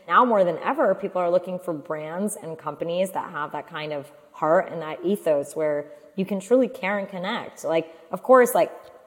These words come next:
hitting big numbers and valuations are important, all of that, but, like, you need to have a heart and care about what you're building. And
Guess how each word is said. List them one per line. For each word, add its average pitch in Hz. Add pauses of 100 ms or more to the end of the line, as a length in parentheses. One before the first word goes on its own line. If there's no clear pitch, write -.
(180)
hitting 196 (320)
big 185
numbers 180
and 175
valuations 165
are 160
important, 156
all 160
of 156
that, 190
but, 123
like, 160 (320)
you 196
need 240
to 294
have 247
a 208
heart 202
and 165
care 175 (160)
about 165
what 165
you're 165
building. 151
And 151